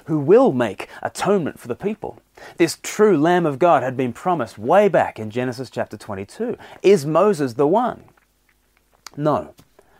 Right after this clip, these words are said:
God Most High declines Moses' offer. Instead, in verse thirty-four, the Father reminds Moses of his angel.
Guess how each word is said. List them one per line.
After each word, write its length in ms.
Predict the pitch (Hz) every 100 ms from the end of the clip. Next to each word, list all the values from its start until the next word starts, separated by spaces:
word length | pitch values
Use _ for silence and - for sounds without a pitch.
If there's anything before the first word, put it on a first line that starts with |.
| _ _ -
God 200 | 139 139
Most 280 | 147 139
High 260 | - 135 135
declines 920 | 127 135 - - 170 175 120 92 90
Moses' 560 | 104 107 110 110 110 107
offer. 380 | - 131 - 90
Instead, 680 | - 110 - - 285 147 113 - - -
in 160 | 139
verse 240 | 120 139 135
thirty-four, 540 | 143 131 117 117 101
the 80 | 95
Father 480 | - - 160 160 147
reminds 420 | 127 127 135 117
Moses 360 | 120 117 113 110
of 140 | 113
his 140 | 113
angel. 540 | 110 151 147 104 90